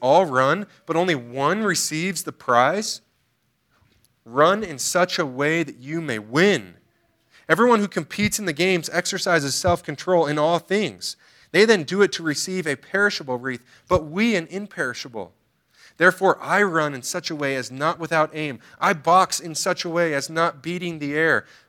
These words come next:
but I discipline my body and make it my slave, so that after I have preached to others, I myself will not be disqualified. Paul knew discipline. He lived a disciplined life.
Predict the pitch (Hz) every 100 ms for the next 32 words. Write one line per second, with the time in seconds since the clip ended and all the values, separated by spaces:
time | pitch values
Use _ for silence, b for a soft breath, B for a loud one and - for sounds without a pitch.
0 | - 135 131 120 165 170 180 - 170 165
1 | 160 117 104 107 127 117 107 87 _ _
2 | 120 110 110 120 123 117 110 - 135 120
3 | 98 87 _ _ _ _ - 190 180 131
4 | 98 - 110 - 120 107 110 104 _ -
5 | 143 - - 131 113 87 - 110 101 98
6 | - 113 92 _ b b b 117 107 92
7 | 90 101 98 - 101 98 - 87 85 _
8 | _ _ _ _ _ _ _ _ _ _
9 | _ _ _ _ _ b b b b b
10 | _ _ - 151 175 147 139 113 120 120
11 | 107 87 90 _ _ _ _ _ - 170
12 | 139 127 151 160 - 120 101 139 143 160
13 | - 120 110 110 117 107 - _ _